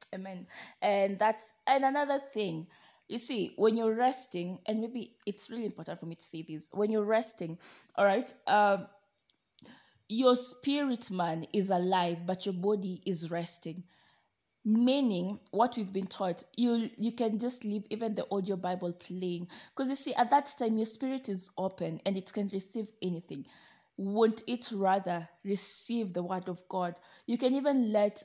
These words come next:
maybe worship songs play, uh, play, so that your spirit is grasping what is beneficial to, to it, or not what is not. 'Cause whether you're listening to the worship songs or to the, uh, to a sermon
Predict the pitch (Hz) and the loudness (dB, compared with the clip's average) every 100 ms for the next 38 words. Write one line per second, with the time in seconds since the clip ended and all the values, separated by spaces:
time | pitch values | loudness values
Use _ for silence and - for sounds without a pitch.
0 | - 240 220 196 190 226 - 208 - - | 0 0 2 2 2 0 -2 -8 -6 -4
1 | 180 180 - - - - - - 214 214 | -4 -4 -8 -12 -14 -12 -14 -6 -2 2
2 | 214 202 170 160 _ - - 190 185 226 | 2 2 -2 -6 _ 0 4 6 4 0
3 | 208 185 180 - _ _ - - 285 233 | -2 -2 -4 -10 _ _ -4 2 6 6
4 | - - 226 - 254 269 269 - 208 190 | 4 2 0 0 0 0 0 -2 -2 -2
5 | 165 185 208 220 - - 190 180 185 175 | -4 0 2 2 0 -4 -4 -2 -4 0
6 | 190 220 - 185 175 180 175 - 233 - | 0 0 -4 -6 -4 -4 -4 -8 -8 -6
7 | 196 185 156 - - - 196 - 180 170 | -6 -6 -12 -14 -16 -8 -6 -4 -6 -6
8 | - - - - 175 185 202 214 - 196 | -8 -14 -20 -2 2 4 4 0 0 -2
9 | 185 - 185 165 170 175 165 - - - | -2 -4 -6 -4 -6 -6 -6 -12 -20 0
10 | 262 240 208 214 220 262 294 262 202 220 | 4 4 4 0 4 6 6 4 2 0
11 | - _ 220 220 226 240 269 269 262 214 | -6 _ 2 4 4 0 0 0 0 -2
12 | 196 208 220 226 226 190 190 185 196 196 | 0 0 -2 -4 -6 -6 -4 -6 -4 -6
13 | 190 - 202 190 - 196 190 185 - - | -6 0 2 2 -2 -2 -2 -4 -10 -12
14 | - - - 233 220 196 | -8 -2 2 4 4 2